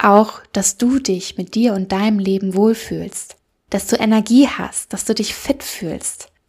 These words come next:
dass du eine positive Grundeinstellung zum Leben hast und dich auch auf die Dinge freust, die gerade jetzt anstehen und auch in der Zukunft noch anliegen.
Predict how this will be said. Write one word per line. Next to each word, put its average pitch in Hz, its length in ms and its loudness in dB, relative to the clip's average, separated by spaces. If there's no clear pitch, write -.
dass - 260 -4
du 240 320 0
eine 233 220 2
positive 254 680 -2
Grundeinstellung 190 1000 -2
zum 196 240 -4
Leben 220 480 2
hast - 380 -10
und 202 140 -4
dich - 180 -4
auch 220 180 -2
auf 226 120 -2
die 208 120 -4
Dinge 220 260 0
freust, 214 640 -2
die 226 80 -2
gerade 220 380 2
jetzt 220 360 0
anstehen 214 640 0
und 196 200 -4
auch 220 220 2
in 226 60 -2
der 220 140 0
Zukunft 269 540 -4
noch 170 140 -8
anliegen. 170 680 -12